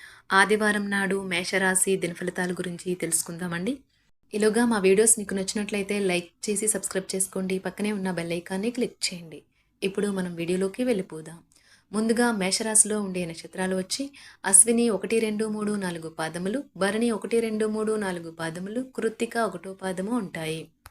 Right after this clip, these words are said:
ముందుగా నేటి పంచాంగం. నెల మార్చి నెల, తేదీ మూడవ తేదీ, సంవత్సరం రెండు వేల ఇరవై నాలుగో సంవత్సరం, తిథి సప్తమి, నక్షత్రం అనురాధ, కరణం భవ బాలవ, పక్షం కృష్ణపక్షం,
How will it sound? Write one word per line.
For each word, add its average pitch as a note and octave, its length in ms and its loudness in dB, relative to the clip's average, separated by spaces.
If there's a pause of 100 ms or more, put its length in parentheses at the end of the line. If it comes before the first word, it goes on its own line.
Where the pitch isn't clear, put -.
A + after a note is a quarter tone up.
(440)
ముందుగా G#3+ 380 4
నేటి F3+ 260 0
పంచాంగం. F#3+ 720 -4
నెల G3 420 2
మార్చి E3+ 360 -4
నెల, G3+ 440 -2
తేదీ F#3 300 0
మూడవ F3+ 380 -4
తేదీ, F3+ 400 -2
సంవత్సరం F#3+ 500 0
రెండు E3+ 200 -4
వేల F#3 160 0
ఇరవై F3 200 -2
నాలుగో E3+ 320 -6
సంవత్సరం, F#3 500 0 (520)
తిథి G#3 220 2
సప్తమి, G3+ 640 0
నక్షత్రం G3 720 -6
అనురాధ, E3+ 400 -4 (500)
కరణం G3+ 380 0
భవ F3+ 360 0
బాలవ, E3+ 480 -4 (400)
పక్షం G#3 340 -2
కృష్ణపక్షం, F#3 800 -6